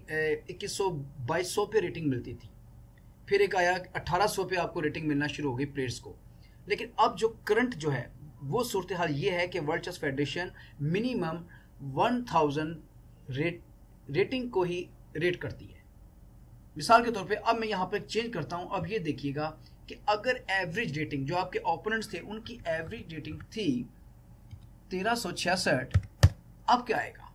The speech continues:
और आपने score किया है half, Half point आपने score किया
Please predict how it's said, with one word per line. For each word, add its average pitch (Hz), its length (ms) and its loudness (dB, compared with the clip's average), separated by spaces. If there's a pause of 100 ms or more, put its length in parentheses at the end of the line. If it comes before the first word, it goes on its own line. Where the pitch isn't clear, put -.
(460)
और 214 180 -4
आपने 233 320 6
score 233 320 -2
किया 175 240 0
है 180 120 -2
half, 147 400 2 (360)
Half 220 240 10
point 208 160 2
आपने 175 140 -2
score 190 320 -4
किया 202 220 0